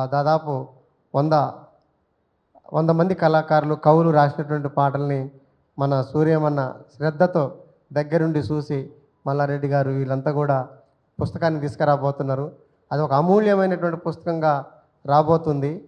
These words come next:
అని నేను భావిస్తున్నాను. ఎందుకంటే గద్దరన్న రాసిన పాటల్ని మనం చూసాం, కానీ గద్దరన్న మీద రాసిన పాటల్ని మనం చూడబోతున్నాం అని అంటే ఆయన యొక్క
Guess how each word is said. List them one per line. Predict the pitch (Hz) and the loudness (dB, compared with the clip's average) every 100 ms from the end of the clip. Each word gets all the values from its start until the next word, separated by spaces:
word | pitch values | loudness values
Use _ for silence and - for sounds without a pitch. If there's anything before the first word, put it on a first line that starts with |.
| _ _ _ | _ _ _
అని | 147 | 0
నేను | 156 | 0
భావిస్తున్నాను. | 139 143 151 143 151 139 | 2 0 0 -4 -6 -4
ఎందుకంటే | 160 170 160 160 139 - _ _ _ 139 | -4 -4 -2 -4 -6 -12 _ _ _ -4
గద్దరన్న | 160 160 196 208 202 | 2 4 4 4 6
రాసిన | 196 190 190 | 6 6 -2
పాటల్ని | 190 185 180 190 | 2 2 4 -2
మనం | 185 170 156 | 0 0 0
చూసాం, | 156 156 151 123 120 _ _ _ _ _ | -2 -2 -2 -2 -6 _ _ _ _ _
కానీ | 170 175 | -2 0
గద్దరన్న | 165 165 202 208 208 | 0 4 4 4 2
మీద | 208 196 226 | 2 4 6
రాసిన | 214 196 190 196 | 6 4 2 -2
పాటల్ని | 185 170 180 180 | 0 0 0 -2
మనం | 170 165 | 0 -2
చూడబోతున్నాం | 165 170 170 165 165 156 | 0 0 0 0 -2 0
అని | 151 | 0
అంటే | 151 147 147 143 - _ _ _ | -2 -2 -4 -4 -12 _ _ _
ఆయన | 143 160 | 2 2
యొక్క | 151 151 | 2 0